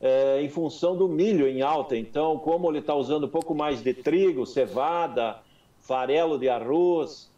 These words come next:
eh, acaba necessitando menos proteína pra ração, João, porque o milho é que tem menos proteína. Então, o milho tem de sete a nove por cento de proteína, depende a, a cultivar,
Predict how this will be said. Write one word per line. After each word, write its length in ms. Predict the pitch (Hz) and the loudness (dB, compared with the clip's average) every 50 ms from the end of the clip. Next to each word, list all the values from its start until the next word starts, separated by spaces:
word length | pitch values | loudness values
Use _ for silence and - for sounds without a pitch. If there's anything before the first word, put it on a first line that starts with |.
| _ _ _ _ _ _ _ _ _ _ _ | _ _ _ _ _ _ _ _ _ _ _
eh, 380 | - 123 123 127 127 127 127 131 131 | -6 -2 0 2 4 4 4 2 2
acaba 420 | 131 131 131 151 156 156 156 170 | 0 -2 -2 -2 -2 0 0 0
necessitando 560 | 165 165 160 165 - - - 170 170 170 175 156 | 0 -2 -4 -6 -8 -6 -2 0 0 0 0 0
menos 320 | 151 165 196 208 202 202 | 0 0 2 2 0 -2
proteína 640 | 202 190 196 196 202 - 175 160 170 196 202 185 151 | -2 0 -2 0 0 0 0 2 2 2 2 2 0
pra 220 | - - 135 131 | -2 -2 -2 0
ração, 600 | 131 139 143 135 135 - - - 160 160 143 117 | 0 0 -2 -2 -4 -4 -2 -2 0 0 0 -2
João, 200 | 101 113 113 113 | -2 -4 -4 -4
porque 260 | 95 123 113 - 147 | -4 -6 -4 -2 0
o 80 | 143 143 | 0 0
milho 320 | 143 151 165 185 196 190 | 2 2 2 2 4 2
é 340 | 190 185 175 160 143 131 123 | 2 2 2 2 0 0 -2
que 80 | 117 123 | -4 -4
tem 220 | - 160 165 160 | -2 -2 -2 0
menos 220 | 160 175 196 180 196 | 0 -2 -2 -2 0
proteína. 480 | 196 190 185 185 180 180 190 175 135 | 0 0 2 2 2 2 2 2 0
Então, 200 | 120 - 160 160 | 0 0 0 0
o 40 | 160 | 0
milho 280 | 156 165 180 196 202 185 | 2 2 2 2 2 0
tem 220 | 202 185 180 180 | 0 0 0 0
de 100 | 165 147 | 0 -2
sete 360 | - - - 170 170 170 170 | -2 -2 0 0 0 0 -2
a 40 | 147 | -2
nove 240 | 139 139 143 139 - | -2 -2 -2 -2 -2
por 140 | - 139 135 | -4 -4 -4
cento 160 | - 147 135 | -4 -4 -4
de 60 | 131 | -4
proteína, 480 | - 139 135 - 143 156 175 202 202 160 | -2 -4 -2 0 0 0 2 2 2 2
depende 360 | 131 127 131 - 139 135 131 | 0 0 0 0 0 0 2
a, 200 | 123 113 107 107 | 0 0 0 -2
a 240 | 110 - - - - | -4 -6 -8 -10 -8
cultivar, 720 | - - 123 107 - 139 120 131 156 185 190 139 135 147 | -4 -4 -4 -2 -2 0 0 2 2 0 0 -2 -6 -10